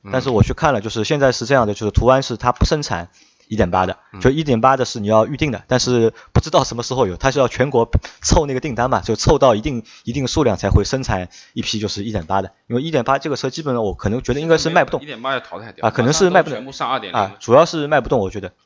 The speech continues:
Speaker 2: 但是那个车一点四T的，就是一个顶配，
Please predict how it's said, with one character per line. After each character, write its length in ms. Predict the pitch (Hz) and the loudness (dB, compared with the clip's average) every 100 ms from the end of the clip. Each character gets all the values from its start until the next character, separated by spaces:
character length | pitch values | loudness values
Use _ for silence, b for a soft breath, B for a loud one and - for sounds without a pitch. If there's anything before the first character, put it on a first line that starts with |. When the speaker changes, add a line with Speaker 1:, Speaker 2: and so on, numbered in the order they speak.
| _ _ _ _ - - | _ _ _ _ -14 -2
Speaker 2:
但 140 | 135 | 0
是 120 | 131 135 | 2 0
那 120 | 143 | 0
个 80 | 120 | -2
车 260 | - 123 - | 0 0 -2
一 80 | 170 | -4
点 240 | 147 92 | -2 -2
四 180 | 92 160 | -4 -6
T 220 | - 151 | -4 0
的， 160 | 117 90 | 2 0
就 100 | 104 | -2
是 400 | - 107 95 98 | -6 -6 -4 -6
一 60 | |
个 220 | 104 123 107 | 0 2 2
顶 320 | - 117 85 | -2 -8 -2
配， 240 | - 131 | -2 -2